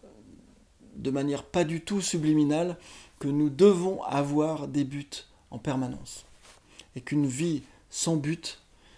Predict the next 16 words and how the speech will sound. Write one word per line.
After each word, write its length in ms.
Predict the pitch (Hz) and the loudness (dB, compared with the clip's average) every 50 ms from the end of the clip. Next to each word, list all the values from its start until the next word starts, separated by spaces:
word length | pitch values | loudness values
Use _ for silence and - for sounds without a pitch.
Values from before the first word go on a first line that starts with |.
| - _ | -20 _
serait 260 | _ - - 131 131 127 | _ -12 -8 -8 -8 -8
une 220 | 127 - 127 123 | -6 -6 -6 -6
vie, 320 | 120 123 135 135 131 127 117 | -4 -4 -4 -4 -4 -6 -8
euh, 140 | 113 98 104 120 - _ _ _ _ _ _ _ _ _ _ _ | -10 -12 -16 -18 -20 _ _ _ _ _ _ _ _ _ _ _
perdue. 380 | - 139 147 165 220 190 - - _ _ _ _ _ _ _ _ _ _ _ _ _ _ _ _ _ _ _ _ _ _ _ _ _ _ _ _ _ _ - _ _ _ | -4 -2 -2 -2 -4 -6 -6 -12 _ _ _ _ _ _ _ _ _ _ _ _ _ _ _ _ _ _ _ _ _ _ _ _ _ _ _ _ _ _ -20 _ _ _
On 100 | - 156 | -4 -2
se 100 | 147 147 | 0 2
met 100 | 170 180 | 2 4
donc 200 | 170 190 170 - | 4 4 2 4
énormément 640 | 156 151 160 196 214 202 175 165 165 175 190 190 170 | 4 4 6 4 4 2 2 0 0 0 -2 -2 -2
de 120 | 147 131 | -2 -4
pression 560 | 123 - - - 180 165 - - - 220 233 - _ _ _ _ _ _ _ _ _ _ | -4 -6 -4 -2 0 0 0 0 -2 -6 -8 -12 _ _ _ _ _ _ _ _ _ _
pour 140 | - 131 131 | -6 -4 -4
atteindre 340 | 127 131 156 151 147 139 131 | -2 0 0 0 0 -2 -4
ces 140 | - 147 | -6 -6
buts 300 | 143 165 175 - - - | -8 -8 -12 -14 -18 -20